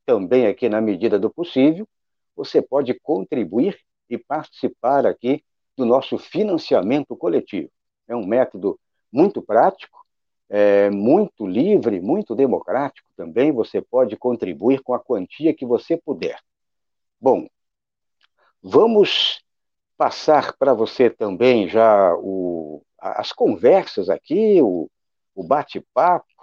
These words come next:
a interatividade, como faz aqui o nosso camarada Jonas Carreira, quando ele não está aqui ao vivo, como hoje,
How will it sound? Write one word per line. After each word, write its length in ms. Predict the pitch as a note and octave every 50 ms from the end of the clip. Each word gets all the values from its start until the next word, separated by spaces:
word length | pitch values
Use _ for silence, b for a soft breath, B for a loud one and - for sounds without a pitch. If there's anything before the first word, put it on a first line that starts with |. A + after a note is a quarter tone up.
| - -
a 160 | F2 D#2+ D#2+
interatividade, 1200 | C3+ G#3 B3+ A#3+ E3+ - _ E3 E3 D3 A2 - - A#2 F#2+ F2+ E2 C#2 B2 C#3+ F3 F#3 D#3+ B2+
como 300 | B2 - C3 G2+ E2+ - _
faz 240 | C3 C#3 C#3 G#2+
aqui 180 | G2+ G#2 - -
o 60 | A#2
nosso 220 | A2+ A2+ - - G2
camarada 560 | - A2 G2+ F#2+ F#2 G#2+ A#2 A2 F#2+ F#2 D2
Jonas 280 | - B2 A#2 G2 -
Carreira, 520 | - - D#2 D2+ - A2 C3+ F3 F#3 E3+ C#3
quando 240 | - - D#3+ E3 D#3+
ele 100 | C#3 B2+
não 140 | C3 A#2+
está 220 | G2+ - - A#2+ G#2
aqui 180 | - - A2+
ao 120 | A#2 C#3+ C#3
vivo, 320 | - - D#3 G3+ C3+ G#2+
como 300 | - - E3+ E3 A#2 B2
hoje, 320 | - - - - F#2 -